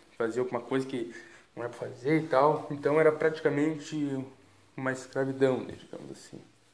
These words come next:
Só que não era escravidão porque eles ganhavam dinheiro, né? Ganhavam um saláriozinho e, e é isso. Eu fiz esse, eu fiz esse podcast, ele não,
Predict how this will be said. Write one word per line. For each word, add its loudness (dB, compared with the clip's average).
Só 2
que -8
não -4
era 0
escravidão 0
porque -2
eles 2
ganhavam 2
dinheiro, 0
né? -10
Ganhavam -4
um -10
saláriozinho -2
e, -4
e -2
é 4
isso. 0
Eu 0
fiz -4
esse, -6
eu -2
fiz -4
esse -10
podcast, 4
ele 0
não, -2